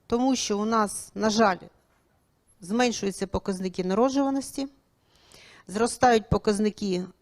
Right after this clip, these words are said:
е, смертності, загальні, загальні показники смертності населення, я думаю, що ви про це знаєте, і зростає інвалідність серед дітей. Тому ми з вами, як лікарі, які працюють з такою категорією, повинні розуміти,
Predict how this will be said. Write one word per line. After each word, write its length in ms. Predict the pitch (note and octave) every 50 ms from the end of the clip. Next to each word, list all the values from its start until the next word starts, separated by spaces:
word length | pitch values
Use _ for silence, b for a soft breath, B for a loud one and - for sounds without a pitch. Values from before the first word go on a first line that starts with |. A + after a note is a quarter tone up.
| _ _ -
е, 240 | F3 F3+ F3+ F3 F3+
смертності, 680 | - - A#3+ B3 A#3 G#3+ - G3 G3 F#3 - - - F3+
загальні, 480 | E3+ - G#3+ A3 G#3 F#3 F3 F3 E3+ - -
загальні 520 | E3+ F3+ F#3 G#3 G3+ G3 F#3 F3 E3+ F3 F3
показники 560 | - - - F3+ F3 F3+ G3 F3 E3+ G3 F#3
смертності 520 | - - F3+ F3 - - E3+ - - -
населення, 540 | F#3+ G3+ G3 - - C4 C4+ C#4 C4+ C4 B3+
я 60 | A#3
думаю, 220 | G#3 G#3+ G#3 G#3+ G#3
що 140 | - A3+
ви 80 | A3 A3
про 140 | - - G#3+
це 180 | - - G#3
знаєте, 520 | G3+ G3+ G#3 G3 G3 G3 F#3+ - - G3 F#3+ b b b b b b b b b -
і 60 | G3+
зростає 560 | F#3 G#3+ G#3 G#3 - - - A#3+ A#3 A#3 A3+
інвалідність 640 | A3+ A3 G3 G#3 G#3+ G#3 G#3+ F#3+ F#3 G3 F3+ - -
серед 220 | - E3 E3+ E3+
дітей. 420 | E3+ E3+ - - E3 D3 D#3 F3 - _ _ _ _ -
Тому 280 | - G#3 A3+ C4 C#4
ми 140 | C4+ B3+ A#3
з 100 | G3+ G3+
вами, 400 | G#3+ B3+ C#4+ D#4 D#4 C#4 A3+ G3
як 240 | F#3+ F#3+ G3+ - A#3
лікарі, 360 | A3+ G#3+ - B3 A#3+ B3+ B3+
які 220 | A#3 G#3 - -
працюють 720 | - - - G3+ - - - A#3 A3+ G3+ F#3+ F3 - - b b b b b b b b b b b b
з 120 | - F3 -
такою 300 | - G#3 - B3 A#3 G#3+
категорією, 840 | - G#3 - - G3+ G#3 A#3 C4+ C4 B3+ A#3 G3 G3 G3+ F#3+ F#3 - _
повинні 420 | - G3+ G3 G#3+ B3 B3 A#3+ A#3
розуміти, 760 | A3 G#3+ G3+ G3 G#3+ A3+ A#3+ C4 C#4+ C4+ - G#3 F#3 F#3 F#3